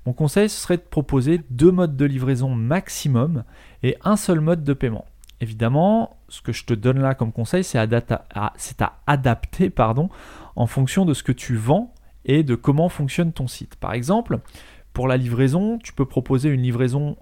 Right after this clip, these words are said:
en point relais et une livraison à domicile. Voilà, on est dans deux modes de paiement, on simplifie le choix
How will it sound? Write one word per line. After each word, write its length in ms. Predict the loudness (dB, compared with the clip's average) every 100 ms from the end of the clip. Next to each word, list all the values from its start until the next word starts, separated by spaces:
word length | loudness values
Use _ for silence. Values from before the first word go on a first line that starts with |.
| -6
en 100 | -4
point 240 | -2 -2
relais 480 | 0 0 0 -2 -4
et 140 | 2 2
une 180 | 2 0
livraison 480 | 0 2 2 2
à 60 | 0
domicile. 500 | 0 -2 -4 -8 -12 -14 -20 -20 -20 -12
Voilà, 160 | -8 -6
on 100 | -2
est 120 | 0 0
dans 200 | -2 -4
deux 400 | -12 0 6 6
modes 240 | 6 0
de 100 | 0
paiement, 540 | 0 0 -2 0 -4 -6
on 140 | -10
simplifie 760 | -10 -6 -4 -4 -4 -6 -6 -4
le 140 | -2
choix 560 | -2 -2 -2 0 -2 -8